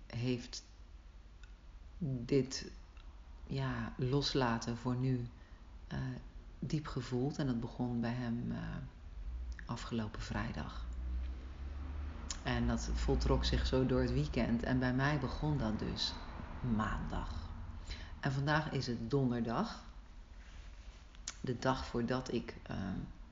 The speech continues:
deze podcast morgen online zet. En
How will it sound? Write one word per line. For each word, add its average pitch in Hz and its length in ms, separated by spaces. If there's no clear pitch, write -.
deze 135 300
podcast 120 760
morgen 127 420
online 120 400
zet. 131 300
En 135 500